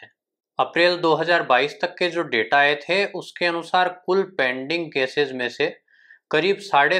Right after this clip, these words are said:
तैंतीस लाख केसेस केवल चेक डिसऑनर के हैं। इसलिए चेक डिसऑनर के केसेस के लिए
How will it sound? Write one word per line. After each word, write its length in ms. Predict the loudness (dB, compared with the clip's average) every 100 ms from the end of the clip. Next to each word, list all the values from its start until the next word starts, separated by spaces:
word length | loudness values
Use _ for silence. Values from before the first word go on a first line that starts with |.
| -2
तैंतीस 500 | -2 -2 -4 -6 2
लाख 260 | 2 2 0
केसेस 360 | -4 -2 -4
केवल 340 | -2 -2 -2 -4
चेक 360 | -2 -2 -2 -6
डिसऑनर 400 | -6 -4 -4 -4
के 140 | -6
हैं। 200 | -8 -12 -18 _ _ _ _ _ _ _ _
इसलिए 440 | -8 -6 -2 0 0
चेक 480 | -2 0 2 0 -2
डिसऑनर 460 | -6 -4 -2 -2
के 140 | -2 -4
केसेस 480 | -2 -2 -2 -6 -4
के 140 | -6
लिए 340 | -4 -6 -8